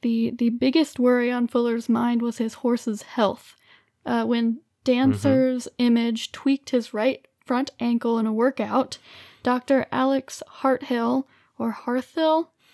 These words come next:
Speaker 1: Harthill? I'm gonna say Harthill.
Speaker 2: I bet it's Harthill.
Speaker 1: Um, the famous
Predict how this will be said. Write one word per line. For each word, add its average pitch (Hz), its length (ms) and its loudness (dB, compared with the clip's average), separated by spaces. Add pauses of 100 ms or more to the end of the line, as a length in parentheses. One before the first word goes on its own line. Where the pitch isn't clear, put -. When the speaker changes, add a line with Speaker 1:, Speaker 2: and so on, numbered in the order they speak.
(120)
Speaker 1:
Harthill? 254 440 -2
I'm 262 80 2
gonna 311 100 2
say 226 160 -6
Harthill. - 560 -6
Speaker 2:
I 165 40 -8
bet 139 140 -4
it's - 100 -8
Harthill. - 360 -10 (520)
Speaker 1:
Um, 233 580 2
the 233 160 -2
famous 254 640 0